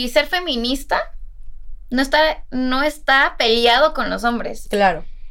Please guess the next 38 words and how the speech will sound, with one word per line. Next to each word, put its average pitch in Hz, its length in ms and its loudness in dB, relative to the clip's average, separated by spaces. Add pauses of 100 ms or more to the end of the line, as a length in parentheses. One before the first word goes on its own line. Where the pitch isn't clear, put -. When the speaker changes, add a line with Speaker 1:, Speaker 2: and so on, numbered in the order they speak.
(140)
Speaker 1:
Eh, 220 840 4
y, 247 300 -4
y 254 80 -2
pongo 262 340 0
este 285 220 0
paréntesis 233 420 0
aquí 247 320 -2
porque 240 720 2 (400)
yo 262 320 2 (200)
siempre 330 260 2
me 349 100 2
dediqué 226 260 2
a 233 40 4
la 247 80 2
industria 240 420 2
de 220 80 6
la 196 100 2
moda. 190 420 -4
Speaker 2:
Ujú. 180 180 -6 (160)
Speaker 1:
Desde 226 240 2
muy 240 160 -4
chica 285 240 -2
mi 269 80 -2
papá 226 420 2
tenía 208 300 -4
tiendas 233 240 2
de 208 80 6
ropa, 220 380 4
entonces 226 260 -4
yo 247 120 4
iba, 262 360 0
me 247 80 -2
enca-, 220 260 0 (160)
pedía 269 400 4
que 302 100 0
fuera 233 220 4
un 240 80 -4
sábado 240 480 2